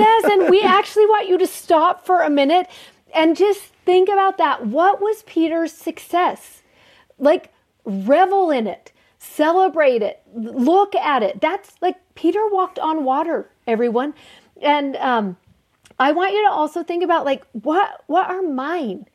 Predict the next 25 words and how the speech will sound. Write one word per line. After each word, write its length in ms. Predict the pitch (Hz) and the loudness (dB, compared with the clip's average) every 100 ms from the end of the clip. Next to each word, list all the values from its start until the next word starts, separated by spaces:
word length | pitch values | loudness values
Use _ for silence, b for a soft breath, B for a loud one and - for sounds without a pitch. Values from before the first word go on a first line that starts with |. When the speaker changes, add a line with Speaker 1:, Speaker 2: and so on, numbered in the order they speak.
| _ _ _ _ | _ _ _ _
Speaker 1:
What 180 | 320 427 | 0 2
is 180 | 427 | 0
my 220 | 330 320 339 | 0 -2 -2
success? 460 | - 359 - 254 | -4 -4 -2 -2
The 120 | - 254 | -2 -10
story 360 | - 330 403 | -6 -4 -2
might 200 | 427 302 | -2 -6
not 240 | 262 277 - | -4 -4 -4
be 140 | 247 | -6
over 500 | - 240 214 190 190 - _ _ _ | -2 -2 -2 -6 -8 -12 _ _ _
yet, 380 | 208 202 233 - b b b b | -2 0 -2 -8 b b b b
but 160 | - 269 | -4 0
where 460 | 277 370 427 440 - | 2 4 2 -2 -8
have 200 | - 285 | -8 -6
I 220 | 311 311 320 | -4 -4 -6
succeeded 800 | - 311 - - 294 220 196 - _ _ | -8 -12 -10 -2 0 0 -2 -8 _ _
so 420 | - - 262 254 | -14 0 4 4
far? 300 | 240 277 294 | 2 0 0
What, 260 | 233 269 254 | 2 0 0
Speaker 2:
Yeah. 160 | 254 269 | -2 0
Speaker 1:
what 140 | 330 | 0
are 120 | 427 | 0
the 120 | 403 - | -4 -4
great 440 | 269 277 320 - - | 0 0 0 -6 -4
things 520 | 311 311 233 220 | -2 -2 -2 -4